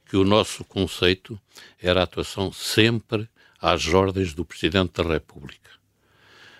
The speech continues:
Porque tinha que ser que com o consentimento dele, nunca contra,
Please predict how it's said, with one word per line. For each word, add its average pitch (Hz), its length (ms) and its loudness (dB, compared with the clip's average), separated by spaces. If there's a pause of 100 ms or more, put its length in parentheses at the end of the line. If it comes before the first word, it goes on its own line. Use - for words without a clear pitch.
(220)
Porque 80 640 -2
tinha 80 220 0
que - 80 -4
ser 87 380 2 (260)
que 82 100 -4
com 80 220 -2
o 76 40 0
consentimento 90 960 2
dele, 92 260 0 (280)
nunca 104 540 2
contra, 87 600 -2